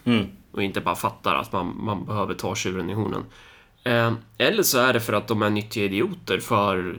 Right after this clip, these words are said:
Speaker 2: den förda politiken.
Speaker 1: Mm.
Speaker 2: Alltså genom att, att vara den här typen av, eh, eh, påstådd oppositionell aktör, så kan man bli inbjuden i media och sådär och ändå ge sken av att det finns en bredd inom socialdemokratin,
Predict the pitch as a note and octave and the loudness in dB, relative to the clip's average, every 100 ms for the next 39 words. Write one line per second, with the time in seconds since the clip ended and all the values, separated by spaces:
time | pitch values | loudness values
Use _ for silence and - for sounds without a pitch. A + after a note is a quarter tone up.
0 | - G#2 G2+ G2 G#2+ G2 G2+ G2+ C#3+ G3 | -4 -4 -4 0 0 0 -2 -4 -2 -4
1 | - F#2 A#2+ G#2+ - - _ _ - _ | -4 -4 -2 -2 -8 -20 _ _ -20 _
2 | _ B2+ B2 B2 D#3 D#3+ D3 C3 A#2+ A2+ | _ -2 0 2 2 4 4 4 2 -2
3 | - - - - - _ A#2 A#2+ C3 C3+ | -14 -14 -20 -20 -20 _ -6 0 2 2
4 | D3+ C3 A2 A2+ G2 G2+ G2 F#2+ F#2+ G#2 | 2 0 -2 -2 -4 -2 -2 0 0 0
5 | G2 A2 - - - _ _ - _ _ | -2 -4 -12 -20 -20 _ _ -20 _ _
6 | G2 F#2+ E2+ C#2 - - - - G3+ E3 | -12 -10 -10 -10 -12 -14 -8 -2 2 2
7 | - E3+ C#3+ A#2 B2 - B2 B2 G#2 A2+ | 4 2 2 0 -4 0 2 2 0 0
8 | - B2+ E2 - - D3 F#3+ D#3+ B2 A2 | 2 2 0 -2 -2 0 2 2 2 2
9 | G#2 G#2 F#2+ G2+ F#2+ A2 G2 F#2+ - F#2+ | 2 0 0 -2 0 2 2 0 -2 0
10 | G#2 B2+ A#2 B2 B2 B2+ A2 - F#3 E3 | 2 2 4 2 4 2 0 -2 2 2
11 | A2+ G2 G2 G#2 - A2+ G2+ G2+ G2+ D3+ | 2 0 0 -2 -2 0 0 -4 0 2
12 | F3 D3+ C#3+ C3 B2 A#2 B2 A#2 A2+ G2+ | 2 2 0 0 0 2 2 2 0 -2
13 | A2+ B2+ A#2+ A#2 | -2 2 4 2